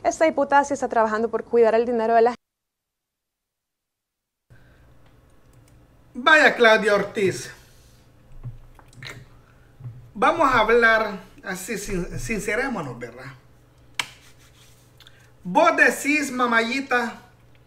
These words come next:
Speaker 2: de que estás cuidando el dinero de, de los salvadoreños, el billete. Va, chivo.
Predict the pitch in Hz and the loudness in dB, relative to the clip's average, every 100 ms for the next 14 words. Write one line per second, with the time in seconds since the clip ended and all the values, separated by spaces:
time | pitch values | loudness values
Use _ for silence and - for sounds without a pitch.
0 | - - - - - 185 190 202 - - | -6 -6 -6 -12 -16 -8 -6 -6 -6 -6
1 | 185 170 160 185 - 202 180 180 170 170 | -6 -6 -6 -8 -6 -6 -6 -4 -6 -6
2 | 170 165 160 156 156 151 147 156 147 143 | -4 -2 -4 -4 -8 -8 -10 -12 -12 -12
3 | 143 147 151 160 147 135 156 165 143 - | -12 -12 -8 -8 -8 -10 -10 -10 -12 -14
4 | 160 - - _ _ - - - - _ | -20 -20 -20 _ _ -20 -20 -20 -20 _
5 | - - - - - - - - 143 139 | -20 -18 -18 -18 -12 -12 -12 -12 -10 -10
6 | - - 190 | -12 -8 -6